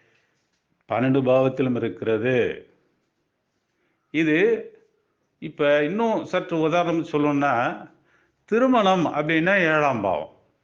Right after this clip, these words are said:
இல்லைங்களா? திருமணம் என்பது ஏழாம் பாவம். அப்ப அந்த ஏழாம் பாவாதிபதி எவ்வகையில் இருக்கிறாரோ அவ்வகையிலே அந்த திருமணம் நடக்கும். சில பேர் மண்டபத்துல திருமணம் செய்வாங்க, சில பேர் வீட்டுல திருமணம் பண்ணுவாங்க,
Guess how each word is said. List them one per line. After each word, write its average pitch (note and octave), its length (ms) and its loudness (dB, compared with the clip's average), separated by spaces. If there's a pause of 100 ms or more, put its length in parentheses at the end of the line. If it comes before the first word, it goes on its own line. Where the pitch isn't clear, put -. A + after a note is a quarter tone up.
(680)
இல்லைங்களா? F3+ 380 0 (260)
திருமணம் G3 440 2
என்பது F3+ 340 2
ஏழாம் A2 320 0
பாவம். - 160 -20 (420)
அப்ப D3+ 220 -4 (1160)
அந்த D#3 160 0 (120)
ஏழாம் A#3+ 460 4
பாவாதிபதி A#3 840 4 (920)
எவ்வகையில் A#3+ 640 2
இருக்கிறாரோ F3+ 640 2 (680)
அவ்வகையிலே A3+ 580 2
அந்த A3+ 220 2
திருமணம் D#3 460 -2
நடக்கும். - 320 -6 (140)
சில E3 320 -2
பேர் A3+ 220 2
மண்டபத்துல G3 640 0
திருமணம் E3+ 420 2
செய்வாங்க, D3+ 480 2
சில D#3 220 -2
பேர் D#3+ 220 2
வீட்டுல D#3+ 360 -2 (540)
திருமணம் D3+ 460 2
பண்ணுவாங்க, C3+ 380 2